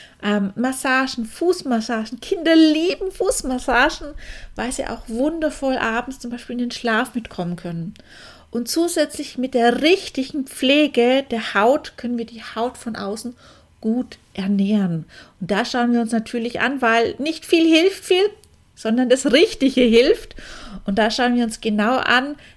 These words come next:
dass ihr in den jeweiligen Phasen, in denen ihr seid mit eu-, eurem Kind von der Haut,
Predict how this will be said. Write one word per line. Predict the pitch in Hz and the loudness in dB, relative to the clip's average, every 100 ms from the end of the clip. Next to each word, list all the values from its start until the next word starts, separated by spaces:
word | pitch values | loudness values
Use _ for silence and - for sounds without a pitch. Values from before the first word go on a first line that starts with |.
| - | -8
dass | 233 240 | -6 -6
ihr | - 254 | -4 -2
in | 233 | 0
den | 220 | 0
jeweiligen | 214 262 294 240 220 226 220 | 0 0 0 0 -2 -2 -6
Phasen, | - 220 262 302 302 294 285 254 | -2 0 0 0 -6 -8 -6 -6
in | 226 233 | -6 -4
denen | 233 233 214 | -4 -4 -4
ihr | 214 | -4
seid | 214 - 220 392 - | -6 -4 -2 -2 -4
mit | 320 311 | -8 -6
eu-, | - 262 262 | -4 -2 -2
eurem | 262 254 254 | -2 -2 -4
Kind | 262 - 277 277 | -6 -4 -4 -4
von | 226 220 | -4 -2
der | 220 - - | -4 -6 -2
Haut, | 247 605 - | 2 0 -2